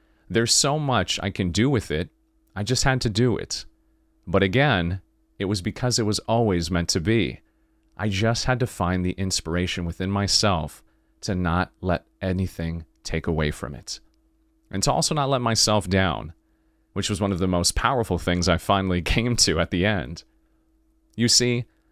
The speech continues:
just like that situation with being ready to take that next step, when I had that opportunity with the convention and plenty other M C ing events I did as well,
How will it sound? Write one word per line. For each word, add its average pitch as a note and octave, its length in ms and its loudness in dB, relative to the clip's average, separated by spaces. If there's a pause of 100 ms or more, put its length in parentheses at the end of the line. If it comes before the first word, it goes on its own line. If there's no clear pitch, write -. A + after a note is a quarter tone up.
(160)
just C3+ 260 0
like G#3 180 -4
that C#3+ 140 -2
situation F2 920 0 (240)
with G#2 180 0
being A2+ 220 0
ready F#2 480 0 (200)
to G2+ 100 -6
take G#2 200 -2
that D2 200 -2
next F2 280 -2
step, - 400 -2 (840)
when G3+ 140 2
I C3 100 4
had F3 220 2
that F3 100 2
opportunity B2 560 2
with E2+ 140 0
the F2 60 -4
convention F2+ 800 -2
and F#2 160 -4
plenty D#3+ 320 -2
other A#2 220 2
M F#2+ 120 2
C G#2+ 220 2
ing G2 100 0
events E2 360 0
I E2 100 0
did E2 180 0
as D#2 180 -2
well, F2+ 400 0